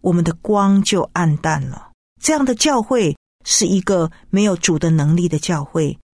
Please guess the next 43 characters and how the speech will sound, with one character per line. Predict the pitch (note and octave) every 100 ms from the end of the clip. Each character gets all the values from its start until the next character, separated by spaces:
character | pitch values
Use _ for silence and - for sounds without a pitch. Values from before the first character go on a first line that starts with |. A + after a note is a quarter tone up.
| _
当 | - G3+
我 | F#3
们 | E3
不 | B3
发 | A3+ C#4
光 | C#4+ D4 D4
的 |
时 | B3+ A3+
候， | A#3 A#3 F3+ - -
这 |
个 | B3+
教 | A3+ C#4 A3+
会 | B3 G#3+
存 | - F#3+ G3
在 | B3 A3+
做 | G#3+ A#3
什 | F#3+ E3
么 | D3+
呢？ | F3+ G#3 G#3+ _ _ -
那 | G3
个 | F3+
功 | A#3 A3+ A3
能 | D3+ D#3 F3 - _
已 | - D3
经 | - F3 E3+
不 | E3+ C3+
在 | C#3+ - E3 C#3+
了。 | - - _ _ _ _ _ _ _ _ _
耶 | G3
稣 | F3+ F#3+
说 | - F#3+
，“你 | F3+
要 | G3
回 | F#3 F3 F#3
想， | - F3 C#3 D3+ _ _
你 | -
是 | G3+ C#4
从 | - A#3 A3
哪 | F#3+ A3+
里 | G#3+
坠 | E3 C#4+ B3+ G#3+
落 | A#3 G#3
的 | D3+ D3